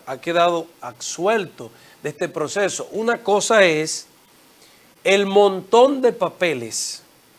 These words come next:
que hacen de un expediente algo pesado, porque pesa, porque son muchos, a que usted tenga papeles que sean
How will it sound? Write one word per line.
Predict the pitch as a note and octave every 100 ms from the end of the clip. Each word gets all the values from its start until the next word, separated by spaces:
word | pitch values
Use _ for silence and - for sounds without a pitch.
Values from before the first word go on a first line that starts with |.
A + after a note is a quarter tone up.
| _ _ _ _ _ _ -
que | F3 E3+ F#3
hacen | G#3+ - D3+ C3+ C3 - -
de | C3+ D#3+
un | G#3+
expediente | A#3 - - F3 F#3 G#3 F3 E3
algo | D#3 G3 G3 G3+
pesado, | - D#3+ - F3 D#3 B2+ B2 B2+ - _ _ _ _ -
porque | D3 D3+ D#3+ D3+
pesa, | - F#3+ D#3 - B2+
porque | - C#3 C#3
son | C3 F3+ F3+
muchos, | D#3 C3 - D3+ _ _ _ _ _ -
a | D#3+ E3
que | F3+
usted | E3+ F3+ F3+
tenga | G#3 G3 F#3 F3+ E3+ - _ _ _ -
papeles | D#3+ - F#3 G3 G3 F#3
que | E3
sean | - F3+ F#3 F#3